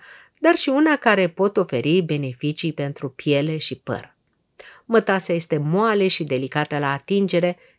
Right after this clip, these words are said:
ceea ce înseamnă că este confortabilă pentru piele și ajută la menținerea umidității naturale a pielii. Lenjeriile de pat din lână merino sunt o altă opțiune de înaltă calitate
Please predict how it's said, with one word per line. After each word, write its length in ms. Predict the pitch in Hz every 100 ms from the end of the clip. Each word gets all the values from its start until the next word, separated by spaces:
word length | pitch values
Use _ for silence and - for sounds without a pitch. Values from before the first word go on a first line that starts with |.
| -
ceea 180 | 349
ce 120 | 330 247
înseamnă 400 | 208 202 208 196
că 120 | 175
este 260 | 175 -
confortabilă 880 | - 104 98 98 180 - 104 156 120
pentru 320 | - 139 151 147
piele 460 | - 175 190 202 _ _ _ -
și 220 | 247 -
ajută 580 | - 202 175 247 277 233
la 320 | 208 196 185 175
menținerea 960 | 165 151 147 202 190 185 180 175 -
umidității 720 | - 190 185 156 147 156 - 151
naturale 560 | 143 - 135 110 -
a 160 | - -
pielii. 400 | - 120 - - _ _ _ _ _ - - - -
Lenjeriile 680 | 294 302 254 240 262 277 240
de 160 | 196 165 -
pat 380 | 165 226 - -
din 380 | 185 202 185 - -
lână 540 | 190 196 233 262 247
merino 640 | 226 220 208 202 170 120 - _ _
sunt 280 | - - 269
o 80 | 277
altă 300 | 269 262 226
opțiune 560 | 190 170 - 185 190 180
de 140 | 160
înaltă 420 | 139 127 139 185
calitate 880 | 180 190 196 - 143 127 - 151 160